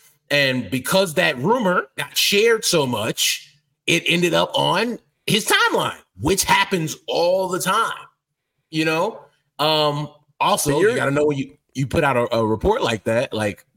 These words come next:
Speaker 1: there are people who make those decisions that are gonna see that, right? And you gotta stand behind that.
Speaker 2: You're like me in that even with you doing a different job now, like, you care about doing the job the right way.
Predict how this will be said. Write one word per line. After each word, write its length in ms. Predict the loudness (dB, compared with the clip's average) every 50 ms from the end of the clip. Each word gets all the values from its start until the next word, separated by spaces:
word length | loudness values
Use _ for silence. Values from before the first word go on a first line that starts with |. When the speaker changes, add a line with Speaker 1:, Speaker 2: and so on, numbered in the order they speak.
| _ -10
Speaker 1:
there 120 | -8 -8
are 40 | -8
people 360 | -4 -6 -4 -4 -2 -4 -2
who 260 | -2 -2 0 -2 -2 -2
make 220 | -2 -2 -2 -2
those 160 | -4 -4 -4
decisions 360 | -4 -4 -2 -2 -2 -2 -2 0
that 80 | 0
are 60 | 0 0
gonna 140 | 0 -2
see 160 | -2 -4 -4 -6
that, 200 | -6 -10 _ _ _ _ _ -4
right? 180 | -2 -2 0 0
And 80 | -2
you 40 | -2
gotta 160 | -2 -2 -2
stand 280 | -2 -2 -2 -2 -2 -2
behind 260 | -2 -4 -4 -4 -6
that. 220 | -8 -12 -12 -16 _ _ _ _ _ _ _ _ _ _ _ _ _ _ _ _ -20 -20 -20 -20 _ -10
Speaker 2:
You're 220 | -4 0 0 2
like 200 | 2 2 0 0
me 420 | 0 -2 0 0 0 -2 -4 -6 -6 -6
in 200 | -4 -4 -2 0
that 300 | 0 -2 -2 -4 -6 _ _ _ _ _ _ _ _ _ _ _ _ _ _ _ _ _ _ _ _ _ _ _ _ _ _ _ _ _ _ -8
even 240 | -6 -2 -2 0 0
with 260 | 0 -2 -2 -6 -16 -18 -16 -8
you 260 | -4 -2 -2 0 0
doing 260 | 0 0 0 0 0 -2
a 40 |
different 300 | -2 -2 -2 -2 -4 -2
job 220 | 0 0 0 0 -2
now, 420 | -2 -2 -2 -2 -2 -4 -6 -8 _ _ _ _ _ _ _ _ _ _ _ _ _
like, 260 | -4 -2 -2 -2 -2 -6 _ _ _ _ _ _ _ _ _ _ _ _ _ _ _ _ _ _ _ _ -8
you 140 | -6 -4 -2
care 180 | 0 0 0
about 200 | 2 0 0 0
doing 180 | 2 0 0 0
the 60 | 0
job 240 | 0 0 0 0 0
the 100 | 0 -2
right 160 | -2 -2 -2
way. 200 | -4 -4 -6 -6